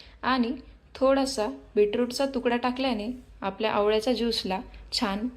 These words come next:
पिंक असा कलर आलेला पण आपल्याला दिसून येत आहे. तर ज्यूस आपल्या आरोग्यासाठी अत्यंत लाभदायी असलेला आपल्याला दिसून येतो. तर अशा प्रकारे जर आवळ्याच्या ज्यूसची रेसिपी तुम्हाला आवडली असेल तर प्लीज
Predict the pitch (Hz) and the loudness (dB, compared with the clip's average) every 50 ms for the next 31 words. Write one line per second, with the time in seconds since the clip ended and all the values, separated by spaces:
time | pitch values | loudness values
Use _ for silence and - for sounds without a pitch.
0 | - - - 233 254 269 269 277 269 269 - 214 208 277 - - - 208 214 233 | -2 2 4 4 6 6 4 2 2 0 0 -2 -2 -2 -4 -2 0 2 2 2
1 | 247 240 233 233 233 226 220 226 226 - 285 277 262 262 262 233 233 220 214 196 | 4 4 4 4 4 2 2 0 0 0 0 2 2 0 0 0 0 2 2 2
2 | 196 196 - - 247 226 226 202 - 190 175 202 220 269 - - - - - - | 2 0 0 0 0 0 0 -2 -4 -4 -4 -4 -4 -6 -8 -10 -16 -18 -18 -18
3 | - - - 269 269 233 196 214 233 247 - - - - - - - 196 202 202 | -16 -6 -2 0 0 2 2 0 0 -2 -4 -8 -12 -16 -10 -6 -4 -4 -2 0
4 | 220 214 190 185 202 202 196 220 226 226 220 196 190 - 220 240 - - 202 196 | 2 2 2 2 2 0 0 0 -2 0 -2 -4 -4 -4 -6 -6 -4 -6 -6 -6
5 | - - 214 202 196 196 196 196 190 185 185 202 202 202 196 233 262 277 254 220 | -6 -6 -6 -6 -4 -4 -4 -2 -2 -2 -2 -2 0 0 0 0 2 2 0 0
6 | 226 - - 208 202 180 175 190 240 - - 185 190 - 190 190 185 170 175 202 | -2 -2 -2 -2 -2 -2 -2 -6 -8 -8 -8 -8 -6 -4 -2 -2 -2 -2 -4 -6
7 | - - - - - - 196 190 190 - 247 233 220 196 196 - 220 247 - - | -8 -10 -16 -16 -10 -6 -4 -4 -2 0 2 2 2 0 -2 -4 -6 -6 -8 -10
8 | - - - - - - - - 240 233 226 240 247 311 311 311 311 294 294 269 | -16 -18 -18 -18 -20 -10 -2 2 4 4 4 4 4 4 4 6 4 4 4 6
9 | 233 214 208 208 - - - - - - - _ _ _ - - - - - - | 4 4 4 2 0 -2 -10 -18 -20 -20 -20 _ _ _ -20 -20 -20 -20 -20 -20
10 | - - - - - - 226 190 226 240 220 208 262 - - 202 202 208 214 233 | -20 -20 -20 -20 -14 -8 -2 2 4 4 4 4 0 -2 0 2 4 6 6 4
11 | 247 311 311 294 311 294 302 - - 277 277 285 285 - 320 262 - 247 240 247 | 4 0 -2 -2 -2 -4 -4 -2 0 2 2 2 2 0 -2 -2 -2 -2 -2 -2
12 | 247 247 226 240 233 226 226 - - - 202 202 220 233 233 262 294 269 254 254 | 0 0 2 2 2 2 0 0 0 0 2 2 4 4 4 4 2 2 2 2
13 | - 220 226 220 - - 226 226 - 262 277 254 254 277 269 - | 0 0 0 0 0 -2 -2 -2 0 0 2 2 2 2 0 -4